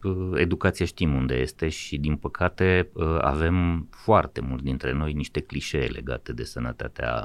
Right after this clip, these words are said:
mentală. Foarte multă lume, mult prea multă lume,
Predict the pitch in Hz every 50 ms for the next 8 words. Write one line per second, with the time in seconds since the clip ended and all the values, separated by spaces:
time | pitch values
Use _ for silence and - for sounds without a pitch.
0 | - 64 64 - 120 - - - 73 76 82 90 98 98 - - - - - -
1 | - - - - - 90 - - 76 73 73 69 67 - - 58 64 62 62 64
2 | 69 87 98 98 87 - - - - 62 57 - - 58 117 - - - - -
3 | - - 117 107 -